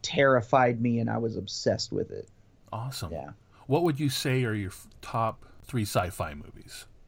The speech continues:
Speaker 1: Okay, so top three sci-fi movies, I'm gonna go with, I'm just gonna go with, like, stuff I've seen fairly recently.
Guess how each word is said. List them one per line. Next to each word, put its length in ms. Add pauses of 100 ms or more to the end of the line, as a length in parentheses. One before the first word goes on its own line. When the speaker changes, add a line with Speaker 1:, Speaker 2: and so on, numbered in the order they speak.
(800)
Speaker 1:
Okay, 380
so 560 (280)
top 360
three 360
sci-fi 640
movies, 640 (220)
I'm 120
gonna 160
go 720
with, 480 (420)
I'm 100
just 160
gonna 160
go 220
with, 280
like, 240
stuff 600 (440)
I've 160
seen 520 (320)
fairly 400
recently. 800